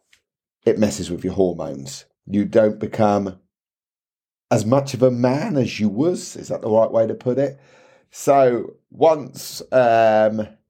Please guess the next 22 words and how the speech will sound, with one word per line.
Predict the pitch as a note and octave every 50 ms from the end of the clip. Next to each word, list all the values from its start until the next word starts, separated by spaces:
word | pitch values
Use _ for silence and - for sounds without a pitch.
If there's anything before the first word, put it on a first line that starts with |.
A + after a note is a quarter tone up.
| _ _ _ _ _ _ _ _ _
my | - G#2 A2+ A#2+ B2 A#2+ A#2 A2+ A2 G#2+ G#2+ G#2 G#2 G#2 G#2
certain | - - - C3 A#2 F2+ F#2+ G#2 G2
drive | F2 F#2+ A2+ B2 A#2 F#2+ F2 E2+ F#2 F2+ - -
slowed | - - A2+ G#2 G2 F#2
down | F#2 A2 A2 G#2+ G#2
a | F#2+ F2
bit, | - F2 F2+ - - _ _ _ _ _ _ -
I | A2 A2
decided | G2 G2 G2 - G#2 G2+ G#2 G2 G2 F#2+
I | G2 F#2
didn't | F#2+ G2 E2+ D2+
want | F2 F2
to | F2+ F2+ -
take | - E2+ F2 - -
that | D#2 E2 - -
anymore. | E2+ E2+ E2 F2 E2+ E2 E2 - _ _ - - - _ _ -
So | - - G2+
that's | G#2 G2 G#2 A#2+ A2+ A2 - - -
the | A2
problem | - - A2+ G#2+ F2+ F#2+ F2 F2+
with | F2+ F2 -
Propecia. | - F#2+ F#2 - G#2 G2+ G2 E2+ - - F2+ D#2+ F2 D#2 -